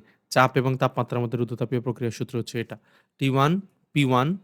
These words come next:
one minus gamma divided by gamma, টি টু পি টু one minus gamma divided by gamma। স্যার এই সূত্রটাকে কিন্তু চাইলে আবার এই যে এই সূত্রটাও লেখা যায়। এই যে এখানে আমি কিন্তু তীর চিহ্ন দিয়ে রাখছি। এটা হচ্ছে টি ওয়ান gamma,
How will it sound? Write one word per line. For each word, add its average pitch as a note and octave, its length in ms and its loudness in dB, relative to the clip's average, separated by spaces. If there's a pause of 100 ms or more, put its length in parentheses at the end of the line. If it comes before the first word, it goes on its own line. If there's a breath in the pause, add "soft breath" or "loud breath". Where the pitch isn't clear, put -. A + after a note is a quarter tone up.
(200)
one B2 320 0
minus B2+ 260 0
gamma C3 260 0
divided B2+ 340 -2
by B2+ 160 4
gamma, B2+ 260 -2
টি C#3 140 -4
টু C3+ 140 -2
পি C3+ 120 -6
টু C#3+ 140 -2
one A#2 220 -2
minus A#2 180 -6
gamma B2 220 -2
divided A#2+ 300 -4
by A#2 120 0
gamma। A2 240 -4 (320 loud breath)
স্যার C#3+ 140 6
এই D#3 140 8
সূত্রটাকে E3 520 4
কিন্তু E3+ 220 2
চাইলে D#3 240 6
আবার D3+ 180 8
এই C3+ 80 8
যে B2+ 100 0
এই D3+ 220 2
সূত্রটাও C#3+ 440 4
লেখা A#2+ 260 2
যায়। A2 140 -6 (440)
এই C3 100 -2
যে A#2 140 -2
এখানে A2+ 220 -8
আমি A#2 140 -2
কিন্তু C3+ 180 0
তীর C#3 160 2
চিহ্ন C3+ 200 -2
দিয়ে C#3 160 6
রাখছি। A#2 280 0
এটা B2 200 -6
হচ্ছে B2+ 180 -2
টি D#3+ 220 0
ওয়ান E3 200 8
gamma, D3+ 360 6